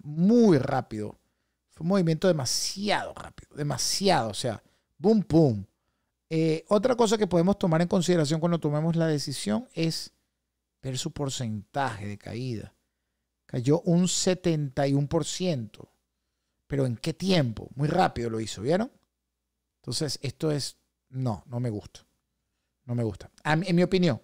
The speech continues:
ojo, en mi opinión. Ahora, entradas. Sí, puedes conseguir una entrada en uno nueve, en uno nueve seis uno y puedes salir de ella en la veinte nuevamente.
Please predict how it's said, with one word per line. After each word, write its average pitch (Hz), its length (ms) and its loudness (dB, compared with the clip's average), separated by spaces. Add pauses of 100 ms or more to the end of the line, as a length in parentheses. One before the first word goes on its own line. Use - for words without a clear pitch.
(100)
ojo, 117 200 -2
en 123 60 -8
mi 135 80 -4
opinión. 135 340 -4 (520)
Ahora, 170 340 4
entradas. 190 760 2 (240)
Sí, 381 300 2
puedes 185 240 2
conseguir 180 340 2
una 170 140 2
entrada 175 380 4
en 156 260 0
uno 185 260 4
nueve, 180 640 4
en 165 120 0
uno 180 180 4
nueve 185 240 4
seis 190 300 0
uno 247 260 0 (1600)
y 147 80 -10
puedes 160 300 2
salir 165 400 0
de 185 180 4
ella 196 340 0 (1160)
en 147 120 2
la 127 140 4
veinte 113 320 -2
nuevamente. 101 540 -6